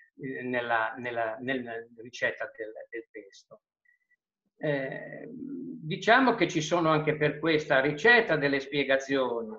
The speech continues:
Il, eh, l'olandese deriva dal fatto dei traffici di Genova, eh, col nord Europa, il prezzemolo e, e la maggiorana si spiegano con la stagionalità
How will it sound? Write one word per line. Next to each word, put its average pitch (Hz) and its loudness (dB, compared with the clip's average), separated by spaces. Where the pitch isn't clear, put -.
Il, 123 -20
eh, - -16
l'olandese 147 0
deriva 131 -2
dal 131 0
fatto 135 0
dei 131 -6
traffici 131 -4
di 127 -12
Genova, 127 -6
eh, 127 -4
col 135 0
nord 131 0
Europa, 135 6
il 120 -4
prezzemolo 147 0
e, 127 0
e 151 2
la 143 4
maggiorana 143 2
si - -8
spiegano 160 2
con 156 0
la 135 2
stagionalità 143 2